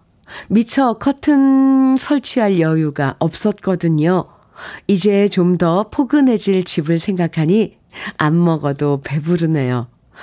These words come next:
러브레터 들으며 설치 기사님 기다리고 있어요. 아이고. 아, 집을 장만, 일 년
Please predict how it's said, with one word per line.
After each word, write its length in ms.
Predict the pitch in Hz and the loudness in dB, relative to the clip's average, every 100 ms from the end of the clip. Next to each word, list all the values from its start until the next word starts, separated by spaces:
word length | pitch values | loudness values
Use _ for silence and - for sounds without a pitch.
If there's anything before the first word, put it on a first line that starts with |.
| - - | -20 -4
러브레터 540 | 196 226 226 247 254 | 0 0 0 0 -2
들으며 580 | 247 202 208 214 226 349 - _ _ _ - - | -2 0 2 2 2 -2 -4 _ _ _ -14 -6
설치 340 | - 349 - | -2 -2 -2
기사님 460 | - - 202 185 175 | -2 -2 0 0 -2
기다리고 460 | - 170 147 156 | -2 -2 -2 0
있어요. 800 | 185 - 165 156 160 170 175 156 | -2 -2 -2 0 0 2 0 0
아이고. 500 | - 185 175 - 180 170 185 151 185 _ _ _ _ - 294 339 320 262 - | -2 -2 -4 -4 -6 -4 -8 -8 -14 _ _ _ _ -14 -6 -4 -4 -6 -4
아, 500 | 233 240 247 247 233 | -2 0 0 0 0
집을 300 | - 226 240 | -2 0 -2
장만, 520 | - 208 226 233 202 - - | 0 0 0 0 -2 -6 -4
일 180 | 208 | 0
년 540 | 240 254 196 180 165 | 0 0 0 -4 -6